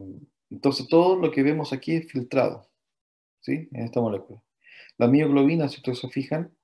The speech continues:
tiene una filtrada de cero coma setenta y cinco. La hemoglobina, cero coma cero tres. No se filtra prácticamente nada. La albúmina, nada, ¿sí? De tal manera que,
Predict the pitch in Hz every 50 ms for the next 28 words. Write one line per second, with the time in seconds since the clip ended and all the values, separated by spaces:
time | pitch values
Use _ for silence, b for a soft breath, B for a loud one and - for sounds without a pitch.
0 | _ _ _ _ _ _ _ - 127 127 131 131 131 127 127 123 120 - - 117
1 | - 120 120 117 - - 127 123 117 120 117 113 110 - 110 113 110 107 - 113
2 | 110 - - 147 135 123 120 - 147 170 - - _ _ _ _ _ _ _ _
3 | _ _ _ _ _ _ _ _ _ b b b b b b _ - 120 120 120
4 | 120 120 117 117 120 120 127 147 160 143 135 143 165 165 - _ _ _ _ _
5 | _ _ _ - - 120 120 117 117 110 107 - - 113 107 107 - 147 151 131
6 | - - - _ _ _ _ _ _ _ _ _ _ _ _ _ _ _ _ -
7 | 101 101 92 - - 107 - 107 - - - 120 117 - - - - 104 - -
8 | - 120 135 131 120 - B B B B B B _ - 110 110 110 120 151 175
9 | 165 139 123 127 135 151 - - _ _ _ _ _ _ _ _ _ _ _ _
10 | _ _ _ _ _ _ - 120 131 139 135 107 92 85 - - _ _ _ _
11 | _ _ _ _ _ - - 160 196 220 214 - _ _ _ _ _ _ _ _
12 | _ _ _ _ _ _ _ _ _ _ _ _ _ _ _ _ _ _ _ _
13 | - 135 127 160 160 165 175 180 185 190 202 190 185 - - 180 185 208 214 -